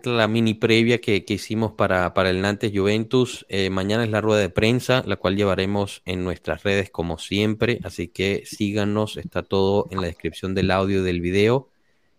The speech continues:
Eh, pondremos ahí las, la rueda de prensa.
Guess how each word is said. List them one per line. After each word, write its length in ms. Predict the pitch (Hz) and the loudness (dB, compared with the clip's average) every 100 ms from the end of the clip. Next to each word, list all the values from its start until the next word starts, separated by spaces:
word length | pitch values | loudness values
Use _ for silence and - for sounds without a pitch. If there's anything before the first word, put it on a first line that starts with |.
| - | -6
Eh, 260 | 92 90 85 - | -2 0 -2 -2
pondremos 480 | 85 90 87 92 | -4 -2 -2 -2
ahí 160 | 87 87 | -2 0
las, 420 | 90 87 76 - - | 0 0 -2 -8 -12
la 260 | 85 80 | -8 -6
rueda 220 | 82 90 87 | -4 -2 -2
de 80 | |
prensa. 640 | 80 110 123 - 127 123 | 0 0 0 0 -2 -2